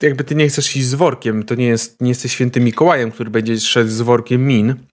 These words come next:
takich bomb przylepnych, ale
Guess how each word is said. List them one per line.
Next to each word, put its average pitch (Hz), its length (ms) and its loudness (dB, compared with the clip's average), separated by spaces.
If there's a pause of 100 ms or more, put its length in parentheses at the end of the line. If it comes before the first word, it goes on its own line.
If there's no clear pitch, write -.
(840)
takich 117 320 -2
bomb 120 420 0
przylepnych, 117 680 -2 (840)
ale 156 540 2